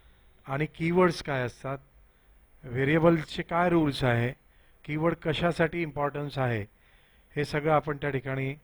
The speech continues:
पाहणार आहोत या व्हिडिओ सेक्शनमध्ये.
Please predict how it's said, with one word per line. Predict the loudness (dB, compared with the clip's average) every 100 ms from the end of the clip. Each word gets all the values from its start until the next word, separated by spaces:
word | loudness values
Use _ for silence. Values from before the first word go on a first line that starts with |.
| _ _ _ _
पाहणार | -4 0 2
आहोत | 4 4 2 -2 _
या | -6 -2 -2 -2
व्हिडिओ | -8 -8 -6
सेक्शनमध्ये. | -8 -8 -10 -10 -10